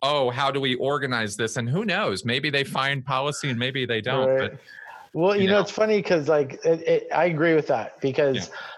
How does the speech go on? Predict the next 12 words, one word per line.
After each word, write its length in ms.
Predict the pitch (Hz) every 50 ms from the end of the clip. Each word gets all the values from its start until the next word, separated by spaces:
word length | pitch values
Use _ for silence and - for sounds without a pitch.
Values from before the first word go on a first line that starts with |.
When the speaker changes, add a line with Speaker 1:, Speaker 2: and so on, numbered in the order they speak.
| - - - _ _ -
Speaker 1:
Yeah. 220 | 151 143 139 135
Speaker 2:
um, 260 | 131 127 120 123 120 - _ _ _ _ _ _ _ _ _ _ _ -
I 100 | - 143
remember 440 | 156 175 185 180 185 190 185 175 170
original 760 | 160 151 139 156 170 165 170 190 175 175 175 175 175 170 160
book 320 | 139 117 147 156 156 156
one 180 | 151 151 156 151
auditing, 480 | 139 135 131 123 123 123 120 123 123 123
which 160 | 123 117 -
is 100 | 123 110 104
Dianetics 460 | 120 117 123 127 131 131 131 - -
auditing, 520 | 123 117 110 107 107 110 104 104 113 117